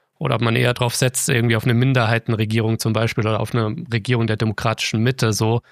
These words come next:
um dann halt weiter die Krise der Regierungsfähigkeit irgendwie da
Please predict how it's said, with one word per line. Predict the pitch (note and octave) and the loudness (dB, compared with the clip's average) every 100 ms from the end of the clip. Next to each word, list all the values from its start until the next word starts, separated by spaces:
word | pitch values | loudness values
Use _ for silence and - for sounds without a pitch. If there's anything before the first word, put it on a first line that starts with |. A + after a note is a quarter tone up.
| _ _ _ | _ _ _
um | - A2+ | -4 0
dann | A#2 | 2
halt | A#2+ G#2+ | 0 0
weiter | A#2 A#2+ | 0 0
die | A#2+ B2 | 0 -2
Krise | - C3 B2 | 0 2 2
der | A#2+ A2+ A2+ A2+ - - - - _ _ _ - | 2 2 2 0 -4 -20 -20 -20 _ _ _ -6
Regierungsfähigkeit | A#2 B2 B2 A#2+ B2 - - - - - B2 - C3+ A#2 | -2 0 2 2 0 -2 -4 -6 -6 0 0 0 -2 -2
irgendwie | - A#2+ A2+ A2+ | -2 -2 0 -2
da | A2 A2 A2+ | 0 0 -2